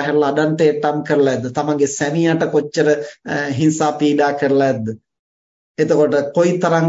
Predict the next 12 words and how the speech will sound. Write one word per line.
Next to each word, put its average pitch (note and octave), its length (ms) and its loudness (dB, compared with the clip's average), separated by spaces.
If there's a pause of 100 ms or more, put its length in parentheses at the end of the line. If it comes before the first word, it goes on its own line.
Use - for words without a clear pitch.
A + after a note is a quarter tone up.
(100)
කේලම් E3+ 460 2
කියවලා E3 480 2
පවුල් D#3+ 360 2
කොටවල D#3 460 2
ඇද්ද? C#3+ 340 0 (880)
කොයිතරම් E3+ 540 2
පරදාර E3 460 0
සේවනයේ, D#3 540 0
පරපුරුෂ D#3+ 520 -2
සේවනයේ D#3 500 2
යෙදලා D3 260 2
ඇද්ද? - 160 -6